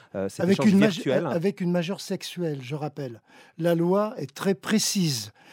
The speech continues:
Speaker 2: Je peux avoir, ce que je n'ai jamais eu, je peux avoir une relation consentie physique avec une, une majeure sexuelle. C'est la loi. Je ne suis pas attaquable.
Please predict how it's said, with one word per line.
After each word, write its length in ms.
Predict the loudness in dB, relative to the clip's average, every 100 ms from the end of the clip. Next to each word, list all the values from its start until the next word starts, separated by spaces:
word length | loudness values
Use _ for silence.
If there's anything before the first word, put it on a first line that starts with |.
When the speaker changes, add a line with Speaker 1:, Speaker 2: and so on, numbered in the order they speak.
| -20 -8
Speaker 2:
Je 200 | 0 0
peux 240 | 2 4
avoir, 640 | 4 6 4 6 2 -4 _ _ _ _ _ _ -18
ce 120 | -12
que 140 | -8
je 120 | -4 -2
n'ai 160 | -4
jamais 360 | -4 -4 -2 2
eu, 200 | 2 0 -8 -20
je 140 | -8 -4
peux 140 | 0
avoir 380 | 2 2 0 0
une 200 | 0 2
relation 680 | 4 4 2 2 4 4 0 _ _ 0
consentie 880 | 2 2 4 2 2 0 0 0 _ _ _ _ _ _
physique 720 | -2 4 8 8 6 4 -16 _ _ _ _ _ _ _ _ _ _ _ _ _ _ _ _ _ _
avec 320 | 2 4 4 4
une, 580 | 4 4 2 0 -6 -6
une 260 | -4 0
majeure 360 | 2 2 0 -2
sexuelle. 640 | -4 -4 -2 -2 -2 -4 _ _ _
C'est 460 | -8 -2 2 0 0
la 160 | 0 2
loi. 300 | 2 -2 -2
Je 160 | -2
ne 80 | -2
suis 200 | -4 -10
pas 160 | -6 -6
attaquable. 500 | -4 -6 -6 -10